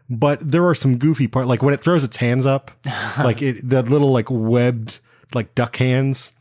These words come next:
Speaker 2: Mm-hmm.
Speaker 1: aren't, aren't really that, that creepy. Here, like, they're just straight up, like,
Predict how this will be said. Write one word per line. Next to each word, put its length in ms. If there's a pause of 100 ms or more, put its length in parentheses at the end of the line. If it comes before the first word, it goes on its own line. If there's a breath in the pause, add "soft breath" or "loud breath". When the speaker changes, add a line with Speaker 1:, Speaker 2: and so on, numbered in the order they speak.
Speaker 2:
Mm-hmm. 160
Speaker 1:
aren't, 160 (140)
aren't 220
really 240
that, 260
that 160
creepy. 240
Here, 320
like, 240 (260 loud breath)
they're 140
just 380 (380)
straight 500
up, 360
like, 380